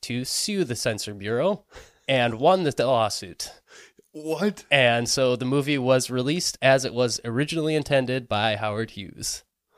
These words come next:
Speaker 1: So <laughs> this man just decided,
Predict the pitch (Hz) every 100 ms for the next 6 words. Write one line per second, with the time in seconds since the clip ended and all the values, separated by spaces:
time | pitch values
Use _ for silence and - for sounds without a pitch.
0 | - _ _ _ _ _ - - - -
1 | - 123 - 180 - 135 135 98 120 -
2 | - 156 - - 127 - 120 117 110